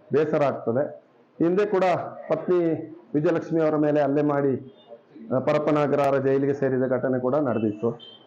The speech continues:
ಇದರ ನಡುವೆ ಕೂಡ ಅವರ ಒಂದು ತಾಯಿ ಆಸ್ತಿ, ಅಂದ್ರೆ ತಂದೆ ತಾಯಿ ಆಸ್ತಿಯಲ್ಲಿ ಸಮಪಾಲು ಬೇಕು ಅಂತೇಳಿ ಮೀನಕ್ಕ ಕೂಡ ಹೋರಾಟ ಮಾಡಿದ್ರು.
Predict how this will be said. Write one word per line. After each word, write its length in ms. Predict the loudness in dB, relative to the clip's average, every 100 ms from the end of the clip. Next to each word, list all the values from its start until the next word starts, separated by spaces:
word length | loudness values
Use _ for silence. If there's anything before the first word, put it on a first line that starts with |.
| -20 -20 -14 -2
ಇದರ 160 | 0 2
ನಡುವೆ 400 | 2 2 2 2
ಕೂಡ 200 | 2 2 2 -2 -10 -16 -4
ಅವರ 320 | 0 2 2
ಒಂದು 540 | 2 2 2 0 -4 -12 -20 _ _ _
ತಾಯಿ 260 | 0 2 4
ಆಸ್ತಿ, 440 | 2 2 0 0
ಅಂದ್ರೆ 220 | 2 2 0
ತಂದೆ 300 | 0 0 0
ತಾಯಿ 260 | 2 2
ಆಸ್ತಿಯಲ್ಲಿ 580 | 2 0 -2 0 2 0
ಸಮಪಾಲು 480 | 0 0 0 2 2
ಬೇಕು 280 | 2 0 -2
ಅಂತೇಳಿ 540 | 0 0 0 -2 -8 -20 -20 -20 -4
ಮೀನಕ್ಕ 300 | 0 2 2
ಕೂಡ 240 | 0 0 2
ಹೋರಾಟ 460 | 2 2 2 2
ಮಾಡಿದ್ರು. 460 | 0 2 0 0 -2